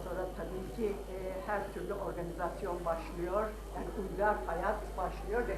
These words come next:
çok hızlı bir şekilde bugüne kadar büyük, e, teknolojik, e, e, teknoloji ötesine kadar çok hızlı bir şekilde bütün bunlar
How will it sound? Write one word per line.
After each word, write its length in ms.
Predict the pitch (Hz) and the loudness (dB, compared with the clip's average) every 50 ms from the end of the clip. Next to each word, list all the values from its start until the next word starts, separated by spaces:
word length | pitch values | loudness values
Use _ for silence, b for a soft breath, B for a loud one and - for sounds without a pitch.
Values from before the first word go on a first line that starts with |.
| 165 - | 2 0
çok 100 | - - - - - | 0 0 0 -4 -2
hızlı 360 | - - - - 233 - 180 | -2 -4 0 2 2 2 2
bir 100 | 180 175 | 0 -2
şekilde 560 | - - - - - 175 156 147 226 254 - - - - - - 214 | -2 -4 -4 -4 -4 -4 0 2 2 2 2 0 -4 -6 -6 -4 -4
bugüne 360 | 196 185 190 165 175 160 - | -2 -2 0 0 0 0 0
kadar 320 | 170 160 - 196 208 - - - - - - - 185 | -2 0 4 4 4 4 4 0 -4 -6 -6 -6 -4
büyük, 480 | 196 202 196 - - - - - 185 175 | -4 -4 -4 -4 -6 -6 -6 -4 -2 0
e, 240 | 170 170 170 170 170 170 - | 2 2 2 2 2 0 -2
teknolojik, 600 | 202 - - 180 175 175 - 170 143 - 147 - - - - - | -2 -2 -2 -2 -2 -2 -2 -2 -2 -4 -4 -4 -6 -6 -6 -6
e, 60 | 127 127 170 170 170 - - - - - - - - - - - 170 | -4 -2 -2 -2 -2 -2 -4 -6 -6 -6 -6 -6 -6 -6 -4 -4 -2
e, 40 | 185 180 185 185 B B B B B B - | -2 -2 -2 -2 B B B B B B 0
teknoloji 520 | 220 214 214 - 240 226 233 233 - 240 247 - - | 0 0 2 6 6 8 10 10 8 8 4 2 0
ötesine 500 | 208 - - 190 - - 214 202 202 190 - | 0 0 0 -2 0 -2 -2 -2 -2 0 0
kadar 340 | 185 170 170 208 247 269 262 - - - - - | 0 2 4 4 4 4 4 0 -4 -6 -4 -2
çok 100 | - 226 | -2 -2
hızlı 340 | - - - 165 - 170 160 160 | -2 -2 -6 -6 -6 -4 -4 -4
bir 100 | 175 165 - - - - | -4 -4 -6 -6 -6 -6
şekilde 540 | - - - - 175 - - 226 254 240 - - | -6 -6 -6 -6 -6 -2 -2 0 0 0 -4 -6
bütün 200 | - - - 156 151 | -6 -6 -6 -6 -4
bunlar 260 | 151 156 180 214 233 | -4 -4 -2 -2 -2